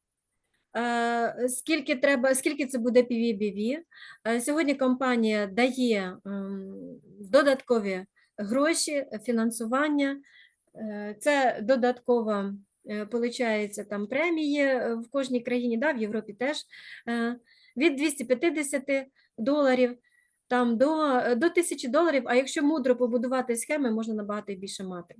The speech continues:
Тому зверніть увагу, сядьте разом зі своїми наставниками, порахуйте, е, цю програму. Я дуже вдячна Олені Ігорівні мені за допомогу, за те, що ви мені порахували, допомогли, і разом з вами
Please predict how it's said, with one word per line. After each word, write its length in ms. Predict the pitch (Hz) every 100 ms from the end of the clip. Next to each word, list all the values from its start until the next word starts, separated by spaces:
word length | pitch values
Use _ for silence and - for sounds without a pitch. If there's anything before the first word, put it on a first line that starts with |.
| _ _ _ _ - - - -
Тому 280 | 285 349
зверніть 480 | 269 240 294 311 285 -
увагу, 460 | 220 214 180 185 220
сядьте 640 | - 269 254 226 - 190 -
разом 360 | 208 247 269 311
зі 60 |
своїми 300 | - 262 254
наставниками, 800 | 240 247 - 214 190 180 175 170 -
порахуйте, 600 | 254 302 - 226 220 - _ - - - - - -
е, 160 | 202 208
цю 200 | 208 294
програму. 420 | 269 262 254 208
Я 140 | 196 247
дуже 280 | 320 320
вдячна 500 | 277 240 277 277 -
Олені 320 | 226 247 247 247
Ігорівні 400 | 262 254 226 220
мені 200 | 220 247
за 100 | 214
допомогу, 600 | 208 208 202 233 262 302 _ - -
за 140 | 208
те, 200 | 214 -
що 180 | 277 240
ви 160 | 208 262
мені 260 | 254 233
порахували, 760 | 233 220 202 - 190 202 262 277
допомогли, 720 | 226 226 220 226 226 233 233 - -
і 60 | 214
разом 320 | 233 247 226
з 80 | 208
вами 400 | 214 254 277 254